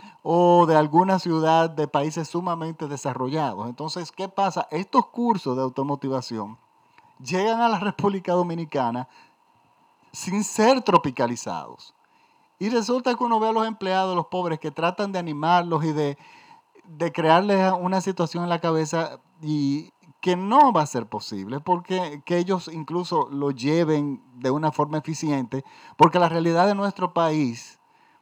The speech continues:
domina mucho tus acciones todavía, la realidad económica. Y, bueno, resulta que, bueno, este tipo de,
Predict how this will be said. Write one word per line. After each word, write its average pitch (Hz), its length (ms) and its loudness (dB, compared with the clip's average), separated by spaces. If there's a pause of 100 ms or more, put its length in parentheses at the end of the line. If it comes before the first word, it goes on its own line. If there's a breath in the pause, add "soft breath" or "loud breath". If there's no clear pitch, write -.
(100)
domina 170 540 4
mucho 175 420 -2
tus 135 160 -4
acciones 151 560 -4
todavía, 120 640 -4
la 117 160 -8
realidad 127 360 -2
económica. 139 760 0 (540 loud breath)
Y, 160 680 4
bueno, 147 540 6
resulta 185 540 0
que, 196 120 -2
bueno, 185 380 4
este 214 300 0
tipo 208 320 0
de, 160 420 -2